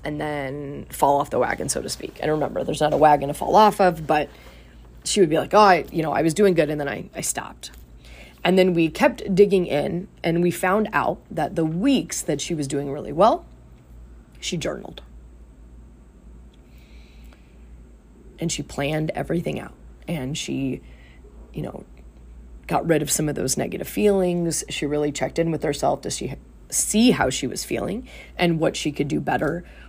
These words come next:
or implement the next week to set herself up for success. And she planned things out.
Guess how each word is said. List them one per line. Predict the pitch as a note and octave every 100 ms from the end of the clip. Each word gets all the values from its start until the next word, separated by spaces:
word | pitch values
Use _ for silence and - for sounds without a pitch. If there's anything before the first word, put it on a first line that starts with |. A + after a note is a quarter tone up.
| -
or | F3 E3 -
implement | F3+ E3+ E3 D3+ D3
the | -
next | C#3+ - -
week | E3 G3 A3+ - -
to | -
set | C3+ B2+ A#2+
herself | A2+ - B2+
up | -
for | -
success. | - - - F#3+ F3+ - - - - - -
And | E3 E3+ G#3+
she | G#3 - D#3 F3 G#3 G#3+ G#3+ G#3+
planned | - C#3+ E3 F3+
things | F3 A3 G#3
out. | - -